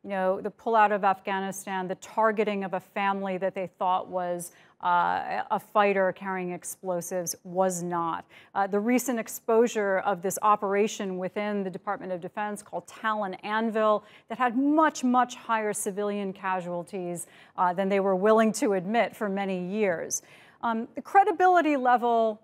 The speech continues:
worldwide isn't exactly at the highest. Does an operation like this that arguably makes the world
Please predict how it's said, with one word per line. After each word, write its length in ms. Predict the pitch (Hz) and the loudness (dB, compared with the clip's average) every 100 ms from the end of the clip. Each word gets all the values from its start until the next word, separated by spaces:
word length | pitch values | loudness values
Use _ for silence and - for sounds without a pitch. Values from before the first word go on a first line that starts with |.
| _ | _
worldwide 1080 | 208 226 226 214 190 196 190 190 185 185 - _ - | 2 6 6 2 0 4 6 6 2 0 -6 _ 2
isn't 360 | 254 233 220 | 2 2 -2
exactly 600 | 220 180 196 190 190 196 | -4 -4 0 0 0 -4
at 160 | 175 175 | -2 -4
the 80 | 170 | -6
highest. 520 | - 165 165 175 - _ _ | -6 -6 -4 -8 -12 _ _
Does 200 | 277 269 262 | -2 -2 -2
an 120 | 269 269 | -2 2
operation 720 | 294 349 349 285 269 - 233 | 2 2 2 2 2 -4 -6
like 280 | 214 208 208 | -6 -6 -6
this 260 | 170 - - | -4 -4 0
that 260 | 226 - _ _ _ - | -2 -2 _ _ _ 4
arguably 1000 | 302 359 277 277 247 220 208 220 254 - | 6 6 4 4 6 4 4 4 2 -2
makes 380 | 202 190 185 | 0 0 -2
the 120 | - 190 | -6 -4
world 420 | 180 180 175 | 0 0 0